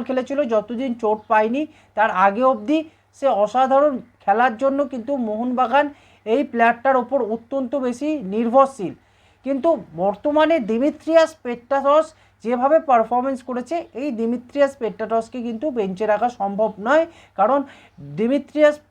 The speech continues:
পেট্রাটস পরপর দুটো ম্যাচ, বিশেষ করে উড়িষ্যা ম্যাচ আর এই জামশেদপুর ম্যাচ, এই দুটো ম্যাচে যে পারফরমেন্সটা করেছে, সেই জায়গায় দাঁড়িয়ে দিমিত্রিয়াস পেট্রাটসকে কিন্তু মোহনবাগান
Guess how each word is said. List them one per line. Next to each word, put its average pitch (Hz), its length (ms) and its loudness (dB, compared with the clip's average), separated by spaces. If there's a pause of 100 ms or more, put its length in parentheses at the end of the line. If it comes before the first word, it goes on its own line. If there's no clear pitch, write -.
(180)
পেট্রাটস 254 500 0 (720)
পরপর 226 380 4 (180)
দুটো 233 220 -2 (120)
ম্যাচ, 254 200 0 (360)
বিশেষ 247 240 -6 (120)
করে 277 160 6 (920)
উড়িষ্যা 226 480 -2
ম্যাচ 269 180 2 (440)
আর 202 80 6 (500)
এই 220 100 2 (360)
জামশেদপুর 226 680 -2
ম্যাচ, 170 160 0 (200)
এই 269 80 -2 (100)
দুটো 247 200 -2 (100)
ম্যাচে 254 220 -2 (140)
যে 226 60 0 (120)
পারফরমেন্সটা 240 640 0 (100)
করেছে, 214 280 -4 (220)
সেই 220 260 0
জায়গায় 226 360 2
দাঁড়িয়ে 202 260 -2 (100)
দিমিত্রিয়াস 202 560 -6
পেট্রাটসকে 208 680 -4
কিন্তু 214 220 -6 (440)
মোহনবাগান 226 640 0